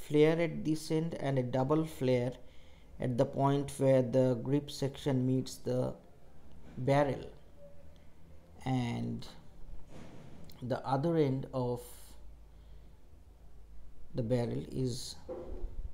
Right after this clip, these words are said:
rounded. It's a classic cigar shaped but thinnish, since the girth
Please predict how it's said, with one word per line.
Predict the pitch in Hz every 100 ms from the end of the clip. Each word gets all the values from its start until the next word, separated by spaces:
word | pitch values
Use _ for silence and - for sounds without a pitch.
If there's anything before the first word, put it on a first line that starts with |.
| - - - - -
rounded. | 117 120 120 117 - - - - - - - - - - - - -
It's | - 160 -
a | 185 - - - - - - - - - - -
classic | - 160 165 226 214
cigar | - 175 165 156 156
shaped | - - 156 180 - -
but | 156 - - - - - -
thinnish, | 185 175 135 117 - - - - - - - - - - - - - - - -
since | - - 139 135 - - - - - - - - -
the | 135
girth | 117 123 147 156 156 -